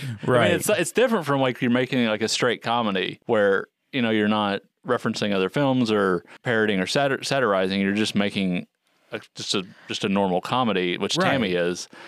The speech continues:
Speaker 2: And I'm supposed to find something in there to latch onto
Speaker 1: Mm-hmm.
Speaker 2: for the comedy to work. But,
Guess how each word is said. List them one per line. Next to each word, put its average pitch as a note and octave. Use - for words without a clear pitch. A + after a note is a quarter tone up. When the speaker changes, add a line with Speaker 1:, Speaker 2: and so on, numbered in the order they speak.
Speaker 2:
And A2
I'm G#2+
supposed C#3
to A2+
find G2
something F#2+
in A#2+
there F#2
to F#2+
latch G2
onto G2+
Speaker 1:
Mm-hmm. G#2+
Speaker 2:
for G2+
the G2
comedy G2
to F#2
work. G2+
But, A2